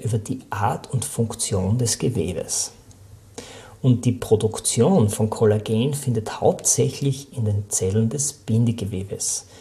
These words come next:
sowie in den Knochen und Knorpeln statt. Dort braucht der Körper für die Erzeugung von Kollagen auch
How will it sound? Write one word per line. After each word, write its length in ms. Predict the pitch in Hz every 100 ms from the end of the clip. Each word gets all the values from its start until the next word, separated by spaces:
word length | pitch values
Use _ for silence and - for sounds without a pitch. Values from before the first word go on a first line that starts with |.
| - - -
sowie 320 | - 117 131
in 80 | 165
den 100 | 175
Knochen 440 | - 101 95 143
und 160 | 151 139
Knorpeln 400 | - 95 95 98
statt. 420 | - - - - - - - - - - - - - -
Dort 540 | 104 127 185 - -
braucht 380 | - 92 101 -
der 60 | 107
Körper 540 | - 98 95 - 185
für 220 | 185 131
die 140 | 127 131
Erzeugung 840 | 117 - - - 98 98 98 131
von 220 | - 160
Kollagen 680 | - 143 143 123 131 139 -
auch 380 | 107 175 -